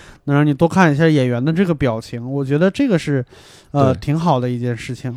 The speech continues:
Speaker 1: 对。
Speaker 2: 对，对，对，对，对，
Speaker 1: 嗯。
Speaker 2: 这个，这个东西其实当时也是我在玩儿的时候，其实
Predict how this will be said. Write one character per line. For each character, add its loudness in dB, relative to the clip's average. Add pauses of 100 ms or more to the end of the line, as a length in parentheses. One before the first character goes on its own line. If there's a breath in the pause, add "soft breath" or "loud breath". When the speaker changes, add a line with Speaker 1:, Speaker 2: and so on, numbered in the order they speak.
(160)
Speaker 1:
对。 -6
Speaker 2:
对， 2
对， 0
对， 2
对， -2
对， -4
Speaker 1:
嗯。 -6
Speaker 2:
这 -2
个， -6
这 -8
个 -8
东 -8
西 -6
其 -10
实 -8
当 -8
时 -8
也 -4
是 -8
我 -10
在 -6
玩 -6
儿 -6
的 -6
时 -10
候， -8
其 -10
实 -4